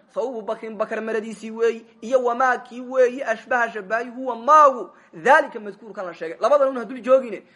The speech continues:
wixii lamid oo dhanna uga qiyaas qaado. Wax laguu sheegiye, maankaaga la kaasho weeyaan, wamaa ashbaha daalika. Wa minha ay min alidaafati, idaafadii ayuu ka mid ahaaday,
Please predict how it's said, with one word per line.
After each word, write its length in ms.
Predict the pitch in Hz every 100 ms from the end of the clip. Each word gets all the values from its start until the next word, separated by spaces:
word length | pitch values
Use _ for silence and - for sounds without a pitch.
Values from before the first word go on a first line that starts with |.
| -
wixii 180 | 240
lamid 220 | 226 226 220
oo 60 |
dhanna 220 | 208 214 214
uga 160 | 214
qiyaas 300 | 208 190 196
qaado. 220 | - 160 165
Wax 120 | 190
laguu 280 | 190 208 254
sheegiye, 480 | 214 247 240 185 - _
maankaaga 400 | 214 240 233 208
la 80 | 220
kaasho 260 | 208 190 208
weeyaan, 180 | 208
wamaa 140 | 190 208
ashbaha 300 | 190 190 180
daalika. 320 | 175 170 - _ _ _ _ _
Wa 140 | 165 190
minha 240 | 220 233
ay 100 | 220
min 120 | 226 226
alidaafati, 520 | 226 220 220 226 226
idaafadii 440 | 220 226 226 226
ayuu 200 | 226 233
ka 120 | 220
mid 140 | 226 226
ahaaday, 400 | 233 220 196